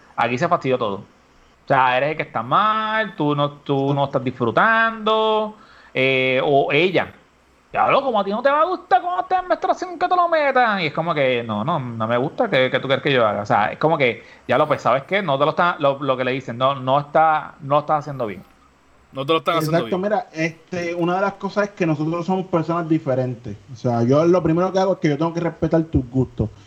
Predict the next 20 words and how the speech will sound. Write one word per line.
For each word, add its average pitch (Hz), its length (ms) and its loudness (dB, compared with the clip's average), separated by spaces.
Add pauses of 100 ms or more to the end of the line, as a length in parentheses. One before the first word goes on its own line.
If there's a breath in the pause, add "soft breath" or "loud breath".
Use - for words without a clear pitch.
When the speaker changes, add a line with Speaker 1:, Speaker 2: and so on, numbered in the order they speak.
(220 loud breath)
Speaker 3:
Eh, 147 340 2
y, 151 340 4
y 143 80 -4
como 160 240 4
yo 156 60 6
Speaker 2:
Claro. 156 140 2
Speaker 3:
siempre 196 300 0
como 208 220 -2
que 202 80 -2
en 196 80 -2
el, 185 180 0
en 180 120 0
el, 180 120 2
en 180 120 0
el 175 100 4
podcast - 420 0
creé 151 160 0
esta 175 220 0
filosofía 185 640 0
que 143 320 -4